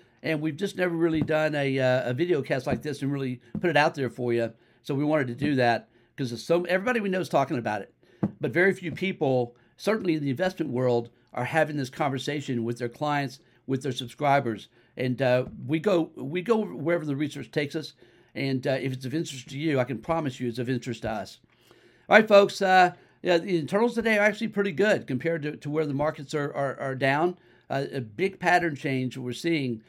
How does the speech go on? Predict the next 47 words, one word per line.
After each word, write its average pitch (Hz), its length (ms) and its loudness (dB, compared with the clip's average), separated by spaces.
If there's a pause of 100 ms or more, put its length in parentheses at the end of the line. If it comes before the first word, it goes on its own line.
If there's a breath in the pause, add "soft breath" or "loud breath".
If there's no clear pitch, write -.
(180 soft breath)
in 143 140 -2
the 143 80 0
internals 156 500 0
compared 139 300 -2
to 135 60 -2
what 139 60 -6
we 143 80 -6
saw 143 240 0
just 131 200 -6
two 147 120 -4
weeks 151 240 -4
ago. 117 340 -2 (400 loud breath)
Two 208 120 0
weeks 254 200 0
ago, 165 160 4
with 143 140 0
these 160 120 -10
kind 165 200 -2
of 139 40 -4
losses, 151 540 0 (240 soft breath)
we'd 185 160 -2
have 135 220 2 (100)
two 196 140 -6
thousand 170 360 0
stocks 170 340 2
hitting 160 180 -4
new 160 80 -2
fifty-two 151 380 -6
week 160 140 -6
lows. 160 380 0 (240 loud breath)
It'd 143 100 -6
be 127 120 -2
four 180 240 6
to 170 80 -2
five 156 320 4
to 151 80 -4
one 147 320 0
negative 147 480 -2 (240 loud breath)
on 131 100 0
advanced 139 320 -2
decline 147 520 -2 (180 soft breath)
and 127 100 -4
up 131 100 0
down 135 200 0
volume. 143 460 0 (180 soft breath)
And 135 100 -6
today, 156 480 2